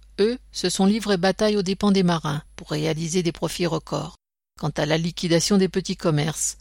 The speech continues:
elle est due essentiellement à la concurrence de la grande distribution et à la baisse du pouvoir d'achat des classes populaires. Alors parler de Calais comme d'une ville à la dérive à cause des migrants, c'est dédouaner les vrais responsables.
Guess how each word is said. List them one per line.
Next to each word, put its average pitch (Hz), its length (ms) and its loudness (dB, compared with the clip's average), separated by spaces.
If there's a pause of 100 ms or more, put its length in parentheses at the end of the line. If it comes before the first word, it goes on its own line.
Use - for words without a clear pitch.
(360)
elle 170 180 0
est 170 60 2
due 180 160 0
essentiellement 185 580 4
à 170 40 4
la 160 120 2
concurrence 175 500 0
de 165 80 -4
la 151 120 0
grande 180 280 2
distribution 170 840 -2 (120)
et 165 140 0
à 160 60 2
la 160 100 0
baisse 151 200 0
du 147 100 -6
pouvoir 160 280 -4
d'achat 156 300 -2
des 143 100 -4
classes - 240 -4
populaires. 160 560 -4 (800)
Alors 196 320 -2
parler 214 320 0
de 208 80 0
Calais 208 340 0
comme 160 220 2
d'une 165 220 2
ville 190 200 -2
à 160 60 0
la 151 140 0
dérive 175 380 0
à 147 60 0
cause 175 220 -4
des 170 140 0
migrants, 156 580 0
c'est - 200 -2
dédouaner 170 500 2
les 156 80 2
vrais 151 180 -2
responsables. 147 800 -4